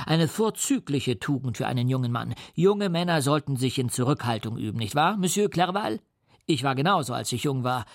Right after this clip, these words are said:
aber das gibt sich in kürzester Zeit.“ Clerval war kein Naturwissenschaftler. Seine Fantasie war zu lebhaft für die Details der Wissenschaft. Er studierte hauptsächlich Sprachen,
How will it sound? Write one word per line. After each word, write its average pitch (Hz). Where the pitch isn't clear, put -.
aber 131
das 120
gibt -
sich -
in 113
kürzester -
Zeit.“ -
Clerval 143
war 127
kein 131
Naturwissenschaftler. 113
Seine 131
Fantasie 139
war 123
zu 131
lebhaft 123
für 123
die 110
Details 104
der 104
Wissenschaft. 110
Er 120
studierte 127
hauptsächlich 117
Sprachen, 135